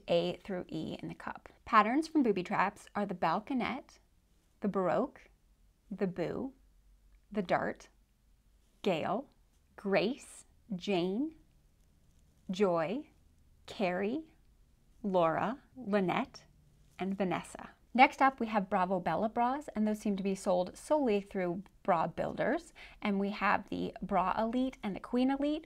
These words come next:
which are basically the same pattern, but different size sets, the Queen Elite being for larger cup sizes, as well as the Bravo Bra number one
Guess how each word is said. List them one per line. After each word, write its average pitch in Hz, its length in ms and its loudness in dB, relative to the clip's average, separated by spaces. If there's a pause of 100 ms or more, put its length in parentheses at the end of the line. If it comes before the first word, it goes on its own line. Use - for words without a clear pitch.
which - 120 -8
are 233 40 2
basically 247 360 4
the 226 80 0
same 208 240 -2
pattern, 185 440 0
but 190 120 -4
different 175 260 -6
size 175 260 2
sets, - 420 -2 (360)
the 202 80 -4
Queen 185 260 -2
Elite 170 300 -4
being 170 240 -2
for 175 160 -4
larger 170 340 -4
cup - 280 -10
sizes, 190 460 -4 (520)
as 214 220 2
well 202 340 10
as 185 160 0
the - 220 -6
Bravo 185 580 0
Bra 175 320 0
number 170 320 -4
one 269 340 0